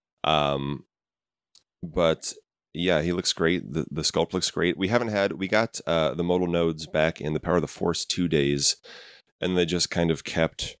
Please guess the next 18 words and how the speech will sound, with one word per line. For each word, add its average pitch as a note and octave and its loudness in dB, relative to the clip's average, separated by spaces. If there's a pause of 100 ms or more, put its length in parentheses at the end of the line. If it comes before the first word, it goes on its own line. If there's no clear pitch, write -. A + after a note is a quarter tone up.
(280)
adding D#2+ 0
various D#2 2
cloth D#2+ 0
bits - 0
and D2 -6
pieces D2 0
and C2+ -4
repaints D#2 0
onto D2+ -2
them, C#2 0
uh, B1 0 (180)
for E2 0
a C#2+ 0
while C#2+ 0
and D2 -6
selling D2+ 0
them C#2+ 0
in C2 -4